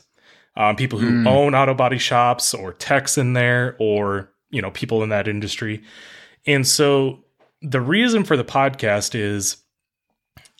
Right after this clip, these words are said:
Speaker 1: I actually don't come from the auto body world. I used to own a detailing business, and so I know a lot of, like,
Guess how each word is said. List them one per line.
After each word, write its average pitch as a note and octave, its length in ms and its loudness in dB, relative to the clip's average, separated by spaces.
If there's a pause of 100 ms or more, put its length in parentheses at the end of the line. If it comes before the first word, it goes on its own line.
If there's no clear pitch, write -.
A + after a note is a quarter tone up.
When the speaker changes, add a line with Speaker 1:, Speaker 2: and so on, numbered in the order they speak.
(140)
Speaker 1:
I D3+ 220 2
actually F3 360 2
don't C3 380 -2
come C3+ 320 0
from G#2 520 -4 (120)
the A#2 120 0
auto A2+ 160 2
body G#2 220 0
world. G#2 340 0
I G#2 80 -4
used A2 260 -4
to A2+ 80 -8
own B2 180 2
a A2 60 0
detailing B2 500 -2
business, B2 580 -4
and A2+ 340 2
so A#2 260 0
I A#2 120 2
know C3 200 0
a G#2 40 2
lot A2 260 2
of, A2 160 -2
like, G2+ 340 -4